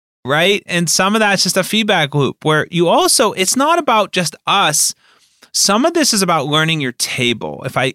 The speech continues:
if I were to step back now, I'd be like, "Oh,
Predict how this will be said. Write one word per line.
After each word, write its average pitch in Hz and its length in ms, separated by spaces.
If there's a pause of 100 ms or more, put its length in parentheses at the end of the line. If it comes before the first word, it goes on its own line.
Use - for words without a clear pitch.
(120)
if 131 120
I 165 60
were 196 60
to 208 60
step 175 240
back 147 200
now, 151 600 (400)
I'd 165 140
be 175 100
like, 160 380 (140)
"Oh, 202 520